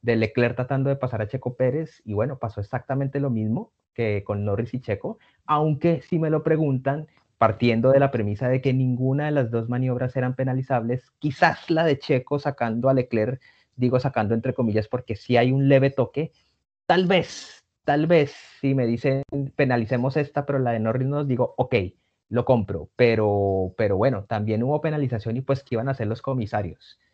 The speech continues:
Si es que de verdad se dieron cuenta de que se equivocaron al penalizar a Norris, pues tenían que aplicar la misma vara a Checo Pérez, ya que era una maniobra idéntica, totalmente idéntica, y bueno, allí vino esta primera penalización, vueltas después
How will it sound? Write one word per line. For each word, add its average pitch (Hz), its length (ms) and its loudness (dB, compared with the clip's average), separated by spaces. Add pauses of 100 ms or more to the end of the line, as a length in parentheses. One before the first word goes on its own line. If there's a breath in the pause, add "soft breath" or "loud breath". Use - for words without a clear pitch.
(220)
Si 127 220 2
es 127 140 2
que 143 100 2
de 147 100 4
verdad 117 200 2
se 120 120 0
dieron 123 220 2
cuenta 135 280 -2
de 131 80 0
que 131 120 -4
se - 120 -6
equivocaron 104 680 -2
al 120 180 -4
penalizar 98 540 -4
a 101 40 -6
Norris, 110 300 -4
pues - 320 -12
tenían 98 340 -4
que 147 100 -4
aplicar 107 540 -2 (380)
la 107 160 2
misma 120 320 2
vara 117 380 0 (180)
a 104 80 -8
Checo 110 320 -6
Pérez, 113 260 -2
ya 113 120 0
que 120 100 -4
era 113 140 0
una 117 180 -2
maniobra 110 540 -2 (120)
idéntica, 135 680 0 (240)
totalmente 123 680 -2
idéntica, 120 500 0
y 131 40 2
bueno, 113 300 -2
allí 107 300 -2
vino 120 160 -2
esta 127 200 -4
primera 110 340 -2
penalización, 123 720 -2
vueltas 123 400 0
después 110 500 -4